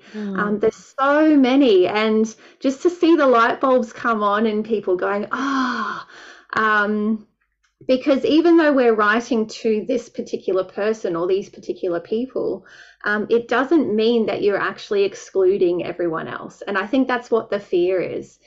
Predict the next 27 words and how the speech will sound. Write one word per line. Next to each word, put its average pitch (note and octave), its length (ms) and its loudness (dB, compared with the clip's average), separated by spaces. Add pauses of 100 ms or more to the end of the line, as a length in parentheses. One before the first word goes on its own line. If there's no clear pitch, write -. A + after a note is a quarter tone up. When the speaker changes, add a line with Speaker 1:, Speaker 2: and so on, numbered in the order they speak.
(280)
Speaker 2:
It's G3+ 160 -12
like, G3+ 240 -2
Well, A3+ 120 6
if A#3 160 2
I A#3 140 0
pick - 380 -4
this A#3+ 260 0
one G#3+ 440 -4
person, G#3+ 880 -2 (340)
then G3+ 460 -2
no A3 180 2
one G#3 160 2
else G3 240 -2
is G#3 100 -8
going F#3+ 260 -2
to F#3 60 -2
hear F#3 220 0
what F3 100 0
I E3+ 80 -4
have F3 220 -10
to F#3 80 -10
say, F3 340 -6
and F#3+ 80 -2
it's G#3 140 -6
for - 80 -2
everyone. A#3 760 2
<laughs> - 40 -12